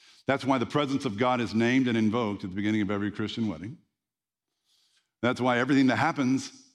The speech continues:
throughout the wedding ceremony, every promise that's made is made under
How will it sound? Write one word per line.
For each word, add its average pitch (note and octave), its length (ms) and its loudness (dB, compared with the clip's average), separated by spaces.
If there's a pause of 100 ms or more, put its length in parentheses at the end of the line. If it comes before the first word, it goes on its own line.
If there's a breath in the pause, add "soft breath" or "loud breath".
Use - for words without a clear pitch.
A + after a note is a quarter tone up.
(100)
throughout B2+ 260 2
the C3 60 0
wedding C3+ 260 2
ceremony, D3 680 0 (320)
every C3 160 0
promise C#3+ 280 0
that's A#2+ 180 -4
made D3+ 340 2
is B2+ 180 -2
made C#3+ 440 2 (120)
under C#3 380 0